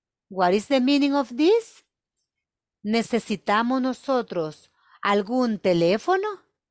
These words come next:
¿Ya? En este caso,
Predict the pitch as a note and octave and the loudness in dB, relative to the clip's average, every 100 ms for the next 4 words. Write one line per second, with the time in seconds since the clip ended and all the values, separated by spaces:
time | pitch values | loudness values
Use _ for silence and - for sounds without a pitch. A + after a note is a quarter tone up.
0 | _ _ _ _ _ _ _ _ _ _ | _ _ _ _ _ _ _ _ _ _
1 | _ _ _ _ _ _ _ _ _ _ | _ _ _ _ _ _ _ _ _ _
2 | _ _ _ _ F#3 F3+ B3+ G4 _ _ | _ _ _ _ -4 -2 -2 -4 _ _
3 | _ _ _ _ _ _ G#3+ G#3+ A#3 C#4+ | _ _ _ _ _ _ -2 0 0 -2
4 | C4+ C#4 D#4+ - F4+ F4 | 0 0 0 -2 -4 -6